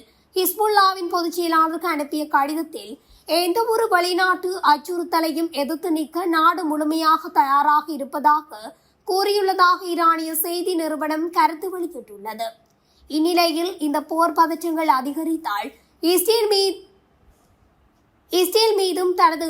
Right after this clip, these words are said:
ஏவுகணைகள் பாயும் என்று ஈரான் தெரிவித்து வருகின்றமை குறிப்பிடத்தக்கது. இந்நிலையில் எதிர்ப்பின் முக்கிய தூணாக மற்றவர்களை நோக்கி ஆக்கிரமிப்பு செய்யும் நோக்கம் இல்லாமல் ஈரான் எந்த ஒரு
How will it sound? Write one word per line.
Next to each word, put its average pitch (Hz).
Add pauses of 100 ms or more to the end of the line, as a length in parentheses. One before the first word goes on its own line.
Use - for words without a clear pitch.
(120)
ஏவுகணைகள் 339
பாயும் 302
என்று 277 (480)
ஈரான் 339
தெரிவித்து 381
வருகின்றமை 330 (120)
குறிப்பிடத்தக்கது. 240 (720)
இந்நிலையில் 330 (120)
எதிர்ப்பின் 330
முக்கிய 285 (120)
தூணாக 285 (120)
மற்றவர்களை 330 (100)
நோக்கி 277 (200)
ஆக்கிரமிப்பு 320
செய்யும் 285
நோக்கம் 277
இல்லாமல் 269 (500)
ஈரான் 370
எந்த 370 (120)
ஒரு 415